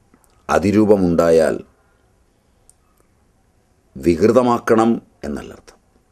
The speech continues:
എന്നാൽ അത് അപകടമാണ് എന്നാണ് അർത്ഥം. അതിരൂപം ഉണ്ടാക്കാൻ പ്രയാസമരുത്. അതിഗർവാണ്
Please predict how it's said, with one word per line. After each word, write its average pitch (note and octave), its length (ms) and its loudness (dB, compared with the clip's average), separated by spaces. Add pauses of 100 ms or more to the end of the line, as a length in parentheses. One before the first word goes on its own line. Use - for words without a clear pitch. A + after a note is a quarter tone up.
(180)
എന്നാൽ F2+ 360 2
അത് D#2 120 2
അപകടമാണ് E2+ 840 -2 (360)
എന്നാണ് - 240 -20
അർത്ഥം. - 260 -20 (1900)
അതിരൂപം D#3 580 2
ഉണ്ടാക്കാൻ A#2+ 680 2
പ്രയാസമരുത്. D2+ 840 -4 (2000)
അതിഗർവാണ് C3 1120 0